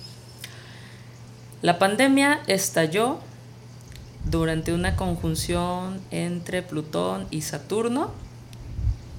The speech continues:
en el signo de Capricornio. Por eso es que la estructura, lo que nosotros conocíamos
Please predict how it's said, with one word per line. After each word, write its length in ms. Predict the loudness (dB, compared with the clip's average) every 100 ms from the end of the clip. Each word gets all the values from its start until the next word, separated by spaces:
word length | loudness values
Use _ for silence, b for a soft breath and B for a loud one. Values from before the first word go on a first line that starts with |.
| -12 -14 -2
en 240 | 0 2 2
el 160 | 2
signo 320 | 2 2 6
de 120 | 6 4
Capricornio. 720 | 2 0 4 4 4 0 -2 -10 -18 -2
Por 140 | 2 2
eso 160 | 2
es 80 | -2
que 260 | -2 -2 -4 -10
la 140 | -2 0
estructura, 880 | 0 -2 0 4 8 8 8 8 6
lo 180 | 6 2
que 100 | 4
nosotros 420 | 4 2 2 2
conocíamos 880 | 2 2 2 2 2 2 0 -2 -6